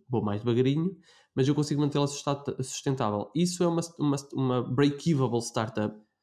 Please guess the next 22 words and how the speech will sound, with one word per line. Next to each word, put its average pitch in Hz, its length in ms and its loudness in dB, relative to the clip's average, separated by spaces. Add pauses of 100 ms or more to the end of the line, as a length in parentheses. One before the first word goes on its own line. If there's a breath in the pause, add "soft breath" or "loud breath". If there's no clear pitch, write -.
(100)
É, 110 340 -2
eu 175 260 6
consigo 175 400 0
transformá-la 127 1040 2 (520)
em, 117 300 0
numa 117 200 0
startup 117 580 -4
no 117 140 0
break-even, 110 680 -2 (320)
mas 120 160 0
ela 120 220 0
não 131 260 4
está 151 640 -2 (200)
porque 175 480 2
está 170 220 -2
a 139 40 4
usar 127 300 2
capital 127 340 0
de 120 60 0
risco 120 220 -4
para 131 120 -4
crescer - 440 -6